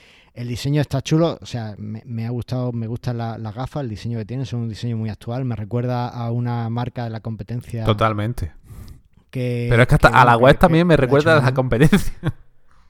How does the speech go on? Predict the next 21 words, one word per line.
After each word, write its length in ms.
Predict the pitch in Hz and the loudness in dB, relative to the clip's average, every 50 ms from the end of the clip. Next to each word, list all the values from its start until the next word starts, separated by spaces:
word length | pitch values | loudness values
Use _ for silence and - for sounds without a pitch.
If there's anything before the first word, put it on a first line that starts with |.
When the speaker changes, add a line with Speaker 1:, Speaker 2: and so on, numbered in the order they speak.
| _ _ _ _ - - - - - _ _ _ - | _ _ _ _ -20 -20 -20 -20 -20 _ _ _ -10
Speaker 1:
Puede 260 | - 143 135 135 123 | -6 -4 -4 -4 -4
ser, 260 | - - 175 180 139 107 | -2 0 0 0 2 0
puede 160 | 131 123 113 | -2 -2 -2
ser, 160 | 123 156 120 | -2 -4 -4
pero 260 | - - 123 117 107 | -4 -6 -6 -4 -2
bueno, 300 | 110 143 175 156 117 - - | -2 -2 -2 -4 -6 -8 -8
oye, 300 | 127 147 151 135 107 - | -8 -6 -6 -6 -6 -8
que, 400 | - 110 107 104 101 101 101 87 | -10 -12 -10 -10 -10 -12 -12 -12
que 60 | 104 | -14
están 220 | 101 - - 107 113 | -14 -12 -10 -8 -8
muy 120 | 117 110 | -8 -8
chulas. 400 | - - 147 143 113 98 101 95 | -8 -10 -10 -10 -10 -12 -12 -12
Realmente, 800 | 113 117 120 131 139 127 123 151 151 151 135 107 117 110 107 107 | -10 -8 -6 -6 -6 -6 -6 -6 -6 -6 -8 -8 -10 -12 -12 -12
eh, 40 | 107 | -12
las 160 | 104 104 101 | -12 -14 -14
Patrol, 420 | - - 131 127 120 131 143 139 | -12 -12 -12 -12 -10 -10 -10 -10
por 160 | - - 139 123 | -10 -10 -10 -8
ejemplo, 480 | - 131 139 131 147 156 160 151 - - | -8 -8 -8 -6 -6 -6 -6 -6 -8 -12
este 340 | 117 113 - _ - 139 | -16 -16 -14 _ -10 -10
tipo 440 | 127 - - 143 - - 143 143 139 | -10 -10 -12 -14 -12 -8 -6 -6 -4
de, 720 | 139 139 139 139 139 139 135 135 135 135 135 135 131 131 | -4 -4 -6 -6 -6 -6 -6 -6 -6 -6 -6 -8 -8 -10